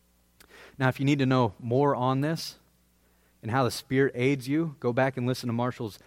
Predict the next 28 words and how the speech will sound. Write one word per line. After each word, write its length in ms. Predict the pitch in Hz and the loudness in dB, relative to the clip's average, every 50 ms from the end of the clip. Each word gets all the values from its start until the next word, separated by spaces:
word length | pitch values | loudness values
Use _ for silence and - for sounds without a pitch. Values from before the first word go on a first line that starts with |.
| _ _ _ | _ _ _
teaching 320 | - - 156 - - 131 | -2 -2 -2 0 -2 -6
from 200 | 113 - 127 120 | -6 -4 -4 -2
November 540 | 117 117 113 104 123 123 123 120 110 98 - - _ - | -2 -2 -2 -2 -2 0 0 0 0 0 -2 -8 _ -14
the 120 | - 110 | -14 -12
twentieth. 520 | - - - 123 123 120 107 101 95 - - _ _ _ _ _ _ _ _ _ _ _ _ _ _ _ _ _ _ _ _ _ _ _ _ | -10 -8 -4 -4 -2 -2 -2 -4 -6 -8 -14 _ _ _ _ _ _ _ _ _ _ _ _ _ _ _ _ _ _ _ _ _ _ _ _
It 120 | - 123 | -2 -2
was 340 | 120 120 120 110 98 - - - - | 0 0 -2 -2 -2 -6 -10 -6 -4
excellent. 420 | 120 127 - - 127 123 143 - | -2 -2 -2 -2 -2 -2 -2 -2
And, 140 | 131 120 107 - - - - - - | -2 -4 -6 -8 -12 -20 -20 -10 -4
and 100 | 127 120 | -4 -4
if 100 | 110 - | -2 -2
you 60 | 135 | -2
want 180 | 127 151 151 135 | 0 0 0 0
to 80 | - | 0
see 160 | - 147 143 143 | 0 0 0 2
that, 220 | 135 135 135 131 - - - - - _ - | 2 2 0 0 -4 -12 -20 -20 -20 _ -4
uh, 260 | 123 113 107 101 92 - _ _ - | -2 -2 -2 -2 -4 -8 _ _ 2
acted 300 | 127 139 135 - 135 123 | 2 2 2 2 2 4
out 180 | 131 156 151 | 4 4 4
in 80 | 143 131 | 4 2
our 200 | 123 123 120 120 | 2 4 4 2
example, 840 | - - 117 104 104 95 - 120 123 139 135 - 175 175 175 170 - _ _ _ _ _ _ _ _ _ _ | 2 0 -4 -6 -6 -4 -2 0 0 0 0 0 0 0 0 -4 -8 _ _ _ _ _ _ _ _ _ _
reference 440 | 123 123 135 - - 135 123 117 - | 0 0 0 2 0 -2 -2 -4 -4
Pastor 340 | - 139 135 127 - 113 | -2 -2 -2 -2 -2 -6
Kevin's 420 | 107 - - 139 147 147 135 127 - | -8 -4 -2 0 0 0 0 -2 -4
Sunday 280 | - 131 123 120 113 | -4 -4 -4 -2 -4
School, 300 | 107 - - 127 127 131 | -4 -4 -2 0 0 0
Philippians 540 | 120 - 127 120 107 - 120 117 113 107 - | -2 -2 -4 -6 -4 -2 -4 -4 -4 -6 -8